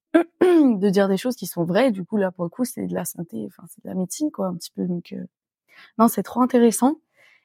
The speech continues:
Est-ce que tu peux nous raconter un petit peu comment ça a commencé, du coup, le,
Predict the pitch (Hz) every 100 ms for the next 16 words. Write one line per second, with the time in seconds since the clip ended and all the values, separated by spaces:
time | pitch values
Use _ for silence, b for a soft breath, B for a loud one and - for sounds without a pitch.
0 | - 226 226 - - 330 330 320 - -
1 | 285 262 202 202 220 - 269 254 - 190
2 | _ 247 262 254 - 233 240 233 208 -
3 | 220 214 - 247 196 190 233 226 196 185
4 | 180 175